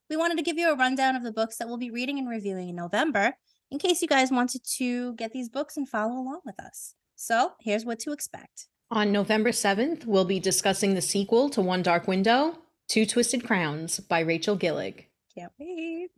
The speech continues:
Speaker 2: <laughs>
Speaker 1: On November fourteenth, we'll be discussing Belladonna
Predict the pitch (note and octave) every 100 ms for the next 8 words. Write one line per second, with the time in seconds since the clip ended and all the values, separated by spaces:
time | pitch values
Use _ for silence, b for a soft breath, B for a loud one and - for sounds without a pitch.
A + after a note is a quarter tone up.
0 | _ _ _ A3 - A3+ G#3+ G#3+ G#3+ G3+
1 | F#3+ F3+ F3 F3+ E3+ - D#4+ C#4+ C4 A3+
2 | G#3+ A3 C#4 D4 A#3 G#3+ - F3 F#3+ B3
3 | A3 F#3+ A#3+ F#3 F#3+